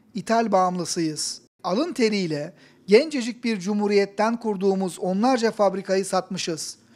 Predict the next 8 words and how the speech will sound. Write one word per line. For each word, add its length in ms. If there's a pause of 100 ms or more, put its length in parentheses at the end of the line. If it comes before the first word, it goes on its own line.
(340)
Üretmeden 760 (320)
tüketim 480
merkezi, 640 (440)
bankaların 680
kar, 360 (300)
sıcak 500
paracının 560
faiz, 680